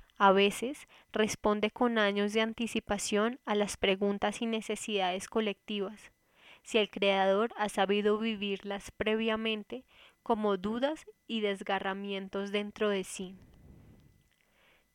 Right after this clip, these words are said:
La obra brota de la conciencia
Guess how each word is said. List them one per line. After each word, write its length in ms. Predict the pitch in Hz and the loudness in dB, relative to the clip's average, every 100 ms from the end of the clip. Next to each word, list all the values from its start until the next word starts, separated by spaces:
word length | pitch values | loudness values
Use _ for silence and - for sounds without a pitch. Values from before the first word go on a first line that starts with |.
| _ _ _ | _ _ _
La 240 | 208 190 | 4 6
obra 460 | 190 190 185 190 190 | 6 4 0 0 -2
brota 580 | 196 226 220 - 208 277 | 0 0 -2 -4 -8 -8
de 140 | 226 | -6
la 140 | 214 190 | -4 -6
conciencia 1040 | - 190 185 - 202 196 196 - 208 208 | -6 -12 -12 -10 -8 -8 -12 -10 -8 -8